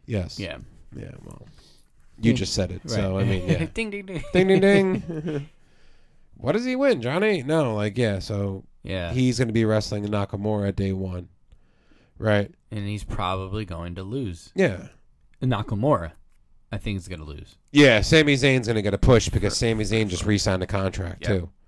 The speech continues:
Speaker 1: So, so what does, okay.
Speaker 2: Yeah,
Speaker 1: So
Speaker 2: I,
Speaker 1: this
Speaker 2: I,
Speaker 1: is
Speaker 2: I know
Speaker 1: perfect
Speaker 2: where you're going.
Speaker 1: segue,
Speaker 2: Yep.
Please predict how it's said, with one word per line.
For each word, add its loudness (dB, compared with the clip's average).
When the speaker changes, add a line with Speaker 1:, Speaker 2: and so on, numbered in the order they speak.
Speaker 1:
So, 6
so 0
what 4
does, 2
okay. 6
Speaker 2:
Yeah, -8
Speaker 1:
So 6
Speaker 2:
I, 4
Speaker 1:
this 2
Speaker 2:
I, 2
Speaker 1:
is 0
Speaker 2:
I -6
know -4
Speaker 1:
perfect 6
Speaker 2:
where 8
you're 6
going. 2
Speaker 1:
segue, -12
Speaker 2:
Yep. -8